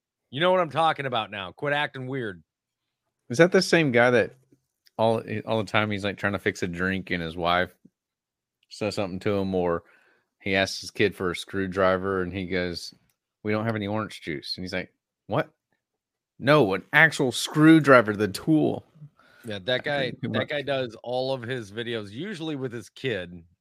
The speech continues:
Speaker 1: um, from that cam. And they're done really well. I mean, they're obviously set up and staged, but they're done really well. Like, I
Speaker 2: Yeah.
Speaker 1: love that guy's account.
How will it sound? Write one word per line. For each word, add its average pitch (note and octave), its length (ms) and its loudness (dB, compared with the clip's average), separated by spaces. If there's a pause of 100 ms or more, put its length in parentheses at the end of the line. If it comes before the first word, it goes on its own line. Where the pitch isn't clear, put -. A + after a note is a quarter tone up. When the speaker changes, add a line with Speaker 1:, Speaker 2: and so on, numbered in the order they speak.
(400)
Speaker 1:
um, F2+ 340 -12
from F#2+ 420 -8 (120)
that F#2+ 300 -4 (240)
cam. D2+ 400 -8 (1800)
And A2 140 -8
they're B2 80 -4
done E3 260 0
really A#2+ 260 -2
well. G2 160 -10
I A#2+ 40 -2
mean, B2 180 -6
they're C#3+ 240 -4
obviously A#2+ 580 -6
set G#2+ 260 -6
up G2 160 -6
and F2 120 -14
staged, G2 360 -10
but F#2+ 140 -10
they're A2 100 -10
done G2 380 -8
really F2+ 380 -8
well. C#2 440 -14
Like, D#2+ 380 -16
I G2 60 -6
Speaker 2:
Yeah. E2+ 120 -2
Speaker 1:
love F2 140 -10
that D#2 140 -12
guy's D2+ 280 -14
account. C2 320 -18